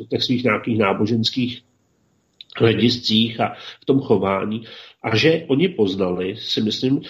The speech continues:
nějakou, nějakým tím vlastním kultivováním někdy v nějakým tom sedmnáctém, osmnáctém století,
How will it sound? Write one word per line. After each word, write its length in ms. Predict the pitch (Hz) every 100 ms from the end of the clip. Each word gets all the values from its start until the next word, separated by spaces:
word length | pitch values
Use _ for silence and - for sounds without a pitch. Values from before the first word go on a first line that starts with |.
| - - -
nějakou, 460 | 117 113 143 131 -
nějakým 440 | 123 117 117 135 127
tím 240 | 143 127
vlastním 500 | 104 107 120 - 139
kultivováním 960 | 127 104 90 101 95 95 95 95 98 107
někdy 360 | 104 101 107
v 240 | 107 98 95
nějakým 360 | 90 - 113
tom 180 | 104 113
sedmnáctém, 760 | 107 104 104 107 107 - 110 107
osmnáctém 600 | - - 113 104 - 135
století, 580 | - 101 101 95 107